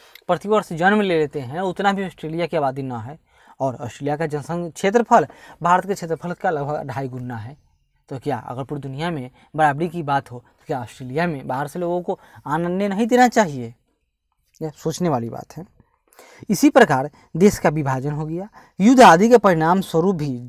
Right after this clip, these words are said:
जनसंख्या का स्थानांतरण होने से जनसंख्या वितरण प्रतिरूप प्रभावित हुआ। पहले दिल्ली, जिसकी लैंग्वेज उर्दू हुआ करती थी, वहाँ पर अधिकतर आबादी इस्लाम यानी मुस्लिमों की थी।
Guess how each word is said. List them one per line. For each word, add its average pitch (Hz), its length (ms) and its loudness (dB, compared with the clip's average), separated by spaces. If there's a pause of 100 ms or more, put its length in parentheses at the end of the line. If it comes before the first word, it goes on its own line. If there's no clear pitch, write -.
जनसंख्या 143 560 -4
का 123 200 -4 (340)
स्थानांतरण 156 580 0
होने 175 300 4
से 151 200 0 (360)
जनसंख्या 208 600 4
वितरण 208 340 2
प्रतिरूप 151 420 -6 (280)
प्रभावित 151 460 -2
हुआ। 214 120 -12 (380)
पहले 208 220 6
दिल्ली, 190 440 0
जिसकी 165 240 -4
लैंग्वेज 202 260 2
उर्दू 208 320 -2
हुआ 208 180 6
करती 131 320 -6
थी, 151 100 -12
वहाँ 180 200 0
पर 220 140 2
अधिकतर 180 280 0
आबादी 175 460 4 (400)
इस्लाम 180 360 0
यानी 185 140 -2
मुस्लिमों 175 460 -4
की - 140 -14
थी। - 260 -20